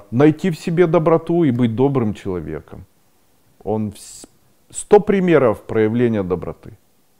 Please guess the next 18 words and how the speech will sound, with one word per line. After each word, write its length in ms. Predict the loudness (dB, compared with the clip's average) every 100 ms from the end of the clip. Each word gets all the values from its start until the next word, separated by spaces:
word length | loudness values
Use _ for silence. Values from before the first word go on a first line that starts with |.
| -2
И 100 | -2
второе, 500 | 2 2 4 6 6
наверное, 580 | 4 0 0 0 -2 -2
это 400 | -2 2 0 0 -8 -20 _ _ _
проявление 800 | 0 2 4 2 4 4 4 2
откровенного 1000 | 2 0 -4 -4 0 2 2 2 2 0
предательства, 1080 | -2 0 0 6 6 6 -2 -12 -14 -8 -8
которое 440 | -6 -6 0 2 2
проявилось 720 | 2 0 2 2 2 0 -4
в 40 |
виде, 560 | -2 0 2 4 4 2 -10 -20 -20 -10
э, 640 | -4 -2 0 0 0 -2
в 40 | 0
виде, 720 | 0 0 4 6 6 4 0 -12
м, 580 | -10 -6 -4 -6 -6 -8 0
того 260 | 2 2
человека, 600 | 0 0 0 2 -2 -4
который 600 | -6 -2 2 2 2 0